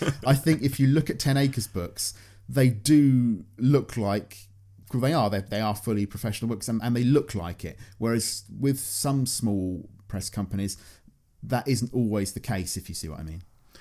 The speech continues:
Speaker 1: Oh, absolutely. I mean, I mentioned the, uh, the Cartmel Script Doctor book. I have a copy of that published years ago now. It was a limited edition hardcover. Has a lovely, lovely cover.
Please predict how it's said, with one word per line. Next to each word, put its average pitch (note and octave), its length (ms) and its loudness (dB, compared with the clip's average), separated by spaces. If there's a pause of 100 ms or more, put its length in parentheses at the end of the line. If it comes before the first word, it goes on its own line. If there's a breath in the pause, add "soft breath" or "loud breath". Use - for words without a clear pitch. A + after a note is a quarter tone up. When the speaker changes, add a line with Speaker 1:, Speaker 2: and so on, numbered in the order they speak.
(220 loud breath)
Speaker 1:
Oh, D#3+ 220 4
absolutely. C#3 560 0
I A2 40 4
mean, A2+ 160 4
I A2 60 6
mentioned C3 420 4
the, G2 200 6
uh, F2 100 8
the F2+ 120 2
Cartmel A2 440 0
Script - 340 -4
Doctor A2 300 0
book. E2 260 -2
I A#2+ 200 6
have A#2+ 180 0
a F#2+ 80 0
copy F#2 440 -2
of D2+ 120 -4
that F2 320 -8
published E2+ 480 -4
years F#2+ 340 0
ago E2 280 -4
now. E2 220 -6
It D#2 60 -8
was E2+ 120 -4
a F2 80 -2
limited F#2 380 2
edition E2+ 380 -2
hardcover. F2+ 480 0
Has A2 200 2
a G2 60 2
lovely, G#2+ 540 4
lovely G2 400 0
cover. G#2+ 400 -2